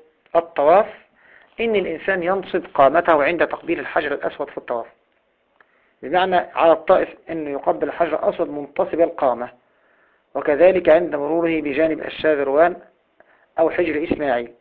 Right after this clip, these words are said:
بحيث يثبت في مكانه وجوبا حتى يعتدل قائما على قدميه ثم يطوف،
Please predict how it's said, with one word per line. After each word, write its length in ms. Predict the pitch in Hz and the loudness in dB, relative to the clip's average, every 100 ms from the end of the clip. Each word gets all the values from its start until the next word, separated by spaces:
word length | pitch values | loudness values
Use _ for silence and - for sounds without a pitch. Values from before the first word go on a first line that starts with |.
| _ | _
بحيث 280 | - 165 - | -10 -8 -2
يثبت 380 | 185 185 - 156 - - | -2 -2 -8 -12 -14 -14
في 120 | 147 | -10
مكانه 460 | 139 135 165 156 139 | -6 0 0 0 -4
وجوبا 400 | 131 165 160 143 | -2 -2 -2 -2
حتى 300 | 170 165 139 | -2 -2 0
يعتدل 420 | 123 - 143 139 | 0 -2 -4 -4
قائما 400 | - 151 156 131 | -6 -6 -4 -2
على 220 | 143 151 | 2 2
قدميه 480 | 131 139 143 165 156 | 0 -4 -4 -6 -8
ثم 260 | - 170 | -6 -2
يطوف، 300 | 151 139 123 | -2 -2 -8